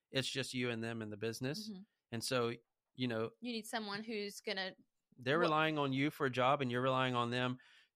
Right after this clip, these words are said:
Speaker 1: to keep you straight and to, you know, be that buffer like I was talking about
Speaker 2: Mm-hmm.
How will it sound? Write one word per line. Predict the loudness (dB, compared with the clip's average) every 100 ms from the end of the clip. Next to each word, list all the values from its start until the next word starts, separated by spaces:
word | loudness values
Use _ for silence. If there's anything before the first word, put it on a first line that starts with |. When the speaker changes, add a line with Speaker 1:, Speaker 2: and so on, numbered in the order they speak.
| -6
Speaker 1:
to | -6
keep | -2 -6 -2
you | -2
straight | -2 -2 0 0 -2 -4
and | -4 -4 -6 -12
to, | -4 0 2 0 -2
you | -4
know, | -4
be | -2 -2
that | -2 0
buffer | -4 -2 -2
like | -2 -4
I |
was | -6
talking | -6 -10 -8
about | -6 -6 -6 -10
Speaker 2:
Mm-hmm. | -14